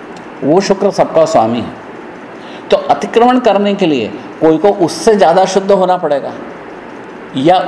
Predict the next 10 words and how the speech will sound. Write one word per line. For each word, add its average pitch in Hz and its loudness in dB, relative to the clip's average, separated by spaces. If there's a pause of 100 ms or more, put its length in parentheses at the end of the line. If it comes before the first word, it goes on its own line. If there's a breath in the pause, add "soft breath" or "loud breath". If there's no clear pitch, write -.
(120)
उससे - 0 (100)
पहले 175 4
पैदा 185 2
होना 202 0
पड़ेगा 147 -2 (380 loud breath)
या 151 4 (100)
उससे 214 2
बड़ा 170 4
होना 208 2
पड़ेगा 143 -2